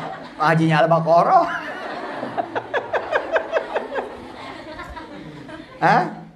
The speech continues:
Ya Allah, ada pasien mau melahirkan, betul nggak? Hah, kalian selaku pemimpin rumah sakit turun bersama dokter ahlinya.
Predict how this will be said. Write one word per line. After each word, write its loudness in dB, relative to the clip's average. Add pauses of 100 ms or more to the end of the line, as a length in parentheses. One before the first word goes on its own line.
(520)
Ya 6
Allah, 4
ada 2
pasien 0
mau 2
melahirkan, 0
betul 6
nggak? 4 (480)
Hah, 4
kalian 4
selaku 2
pemimpin 2
rumah -2
sakit -4
turun 0 (640)
bersama -2
dokter -2
ahlinya. -4